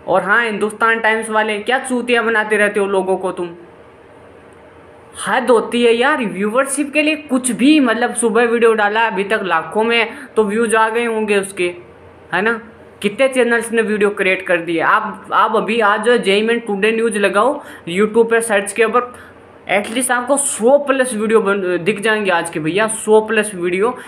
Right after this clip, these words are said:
regarding director विनीत जोशी। विनीत जोशी सोचेगा, "बेचारा, मैंने तो कुछ कहा ही नहीं यार।"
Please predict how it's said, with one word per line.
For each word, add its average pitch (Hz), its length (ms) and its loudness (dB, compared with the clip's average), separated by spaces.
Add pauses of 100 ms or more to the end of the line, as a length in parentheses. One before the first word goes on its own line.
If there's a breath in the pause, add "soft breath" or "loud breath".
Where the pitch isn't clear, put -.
(140)
regarding 190 480 0
director 175 440 -2
विनीत 190 480 0
जोशी। 185 360 -2
विनीत 190 400 0
जोशी 214 240 0
सोचेगा, 202 440 0
"बेचारा, 196 360 -2
मैंने 180 300 -2
तो 190 100 -8
कुछ 190 200 -10
कहा 143 240 -2
ही 196 180 -2
नहीं 214 200 -4
यार।" 202 200 -2